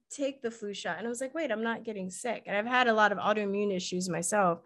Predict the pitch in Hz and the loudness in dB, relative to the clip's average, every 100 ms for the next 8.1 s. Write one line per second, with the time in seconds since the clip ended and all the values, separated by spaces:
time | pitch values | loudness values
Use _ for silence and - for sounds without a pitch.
0 | - - - - - - 202 185 185 226 | -14 -18 -18 -18 -2 6 8 8 8 8
1 | 180 202 196 196 220 208 185 202 254 196 | 8 6 2 2 4 4 4 6 6 6
2 | - 233 254 262 - 311 349 339 294 247 | 2 4 6 6 4 4 6 8 6 4
3 | 226 226 220 208 - - 214 - - 294 | -2 0 0 -2 -6 -8 -6 -4 0 2
4 | 262 262 - 254 240 214 208 202 202 214 | 2 2 2 4 4 2 0 0 2 2
5 | 220 202 185 170 156 131 156 160 160 - | 2 -2 0 0 -2 -4 -4 -4 -2 -2
6 | 170 - 170 - 165 190 214 170 151 151 | -2 -2 -4 -2 0 2 2 0 -4 -4
7 | 151 156 127 139 - 214 233 170 - 156 | -6 -8 -8 -6 0 2 2 -2 -6 -6
8 | 175 | -6